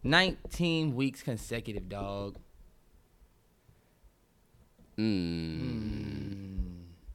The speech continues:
Speaker 1: Tony Gwynn year. I mean, tw-, Tony Gwynn episode. Baseball fans.
Speaker 2: Soccer. I mean, hockey. <laughs>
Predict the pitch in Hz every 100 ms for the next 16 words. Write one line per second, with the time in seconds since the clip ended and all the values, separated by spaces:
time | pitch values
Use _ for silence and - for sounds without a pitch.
0 | - _ - _ _ _ _ - - -
1 | 180 175 147 131 175 196 165 147 156 135
2 | 113 92 - - 139 147 - 208 202 -
3 | 202 202 185 160 202 196 160 151 131 -
4 | 123 107 92 87 - - - 113 135 135
5 | 127 113 110 120 151 180 - - - 131
6 | 123 104 95 - 127 127 113 - 123 117
7 | 101 98 - - - - - - -